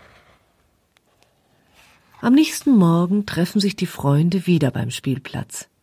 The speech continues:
Gemeinsam beschließen sie, ihren Treffpunkt an den Strand zu verlegen, um dort ihr neues Quartier aufzuschlagen.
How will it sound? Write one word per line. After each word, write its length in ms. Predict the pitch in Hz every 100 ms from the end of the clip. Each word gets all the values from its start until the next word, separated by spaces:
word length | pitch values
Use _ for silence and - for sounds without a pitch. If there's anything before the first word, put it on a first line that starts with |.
| _ _ _ _ _ _ _ _
Gemeinsam 760 | - 131 139 156 180 185 185 180
beschließen 640 | 135 - 151 180 185 - 170
sie, 320 | 170 165 170 _ _ _ _ _ -
ihren 320 | 233 240 233
Treffpunkt 920 | - 151 147 - - 202 208 - -
an 140 | - 202
den 120 | 247
Strand 460 | - - 139 131 -
zu 120 | 147
verlegen, 580 | - 131 127 127 131 139 _ _ _ _ _ _ _ -
um 200 | 170 156
dort 380 | - 185 185 -
ihr 120 | 226
neues 400 | 185 143 131 -
Quartier 480 | - 131 - 135 -
aufzuschlagen. 880 | 127 - - 131 135 120 120 123